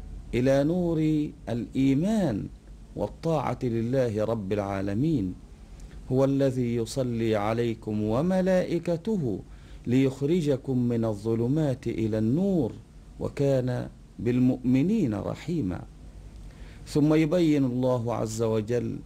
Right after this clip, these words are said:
حسن عاقبة الذين يكثرون من ذكر الله سبحانه وتعالى، يكثرون من التضرع إليه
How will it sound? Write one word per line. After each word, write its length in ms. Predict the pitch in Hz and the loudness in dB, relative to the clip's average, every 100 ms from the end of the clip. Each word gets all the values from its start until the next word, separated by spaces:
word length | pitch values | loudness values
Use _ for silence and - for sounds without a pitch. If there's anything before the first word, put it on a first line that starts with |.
| - - - | -14 -18 -14
حسن 400 | - 240 247 143 | -2 0 0 -2
عاقبة 1040 | 147 135 131 123 - 160 135 131 131 120 120 - - - - | -2 0 0 -2 -2 -2 0 -2 -2 -4 -4 -12 -20 -12 -2
الذين 540 | 131 147 156 202 202 160 | 2 4 4 2 2 2
يكثرون 1000 | 147 147 - - 160 185 254 202 135 123 | 2 0 -6 -2 2 4 4 4 4 2
من 200 | 120 113 | 0 0
ذكر 340 | 147 147 120 | -2 -2 -2
الله 460 | 120 117 123 117 110 | -2 0 2 0 -2
سبحانه 720 | - 101 - 117 110 104 104 | -6 -8 -2 0 0 0 -2
وتعالى، 760 | 104 104 107 104 107 107 110 - - - - - - | -2 -2 -4 -4 -4 -4 -6 -10 -16 -16 -12 -8 0
يكثرون 800 | 139 - - 170 208 226 196 151 | 0 0 -2 2 4 4 2 2
من 180 | 147 139 | 2 0
التضرع 840 | 131 - 131 123 214 180 147 131 | -2 -2 -2 0 0 0 0 0
إليه 880 | 107 113 127 139 139 131 127 123 | 0 0 0 2 2 2 0 -2